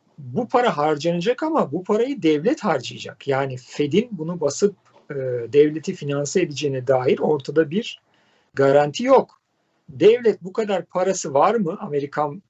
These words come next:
devletinin kasasında? Yok. Sadece bir trilyon dolar var hazinede. E, o da nasıl geldi bilmiyorum. <laughs> Araştırmak lazım. E, şimdi Amerikan devletinin böyle havadan para basma yetkisi yok.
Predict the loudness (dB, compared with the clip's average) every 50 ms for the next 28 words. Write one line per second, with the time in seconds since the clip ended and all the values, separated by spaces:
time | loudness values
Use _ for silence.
0 | 0 2 2 4 2 0 -4 -6 -10 -10 -8 -8 -8 -8 -8 -8 -8 -8 -8 -8
1 | -8 -4 -2 -2 -2 -2 -6 _ _ _ _ _ -10 -2 4 6 6 6 6 4
2 | -2 -8 -12 _ _ _ _ _ _ _ _ _ -8 -4 -4 -2 -2 -4 -4 -4
3 | -2 -2 -4 -4 -2 0 2 2 2 0 -2 -2 -6 -8 -8 -10 -12 -14 -16 -18
4 | -18 _ -2 0 2 2 2 0 -4 -10 -16 _ -12 -10 -10 -10 -10 -12 -12 -6
5 | -4 -2 -2 -2 -4 _ _ _ _ _ _ _ _ _ _ _ _ _ _ _
6 | -6 -4 -2 -2 -2 -2 -4 -6 -6 -6 -2 2 4 6 6 6 4 2 0 -2
7 | 0 0 2 2 2 0 -2 -2 -4 -4 -6 -6 -8 -6 -4 -4 -4 -4 -4 -6
8 | -8 -6 -8 -8 -8 -10 _ -20 -20 -20 -20 -16 -10 -4 0 0 0 0 -2 -4
9 | -4 -2 0 0 0 0 -2 -2 0 0 0 -2 -4 -8 _ _ -20 -20 -20 -20
10 | -20 -20 _ _ _ -2 0 2 2 2 0 -4 -8 -6 -2 2 2 2 2 0
11 | 0 -2 -2 -2 -2 -2 -2 0 0 0 2 2 2 0 -2 -4 -4 -4 -6 -6
12 | -4 -2 -2 0 0 0 -2 -2 -2 0 0 0 0 -2 -4 -4 -4 -4 -2 -2
13 | -2 -2 -4 -4 -6 -8 -8 -8 -8 -10 -12 -16 -10 -4 0 2 4 4 2 0
14 | _ _